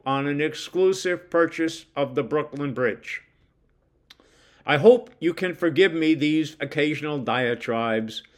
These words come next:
but the actuarial charts are biting me in the ass,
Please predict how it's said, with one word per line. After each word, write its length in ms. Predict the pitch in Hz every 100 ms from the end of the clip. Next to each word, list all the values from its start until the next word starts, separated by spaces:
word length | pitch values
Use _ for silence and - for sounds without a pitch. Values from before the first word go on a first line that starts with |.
| _ _ _
but 220 | - 165 170
the 160 | 165 160
actuarial 1040 | 190 - - 202 185 185 185 180 180 160
charts 520 | - 180 156 156 - -
are 80 | 127
biting 580 | 104 92 165 190 - 170
me 140 | 170
in 120 | 170 160
the 180 | 147
ass, 480 | 135 131 131 - -